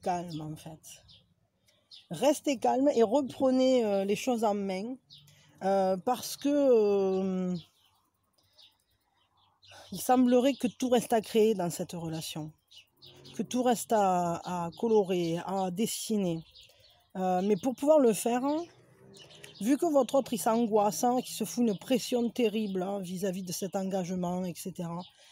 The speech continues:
bien qu'il sache que c'est là qu'il veut aller, que elle vous aime, cette personne, ça, je peux vous l'assurer. Il y a une grande loyauté là-dedans. Euh, ce qu'on vous dit, c'est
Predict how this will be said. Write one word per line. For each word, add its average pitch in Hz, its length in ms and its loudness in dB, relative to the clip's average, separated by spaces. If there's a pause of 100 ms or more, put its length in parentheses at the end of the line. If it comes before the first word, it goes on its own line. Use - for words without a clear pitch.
(180)
bien 208 200 4
qu'il 202 160 -4
sache 202 360 0
que - 120 -10
c'est - 160 -4
là 175 100 0
qu'il 165 220 -8
veut 170 80 -2
aller, 170 320 0
que 156 340 -6 (540)
elle 170 100 -6
vous 190 180 0
aime, 196 160 2
cette 165 200 -6
personne, 185 340 -4
ça, 185 160 -2
je 175 100 -8
peux 175 160 -8
vous 175 160 -6
l'assurer. 170 520 -6 (1900)
Il 165 80 -8
y 170 40 0
a 175 40 0
une 175 160 0
grande 185 260 0
loyauté 170 540 -2
là-dedans. 156 440 -6 (360)
Euh, 175 600 -6 (800)
ce - 120 0
qu'on 262 220 4
vous 233 160 0
dit, 262 320 2
c'est 202 600 0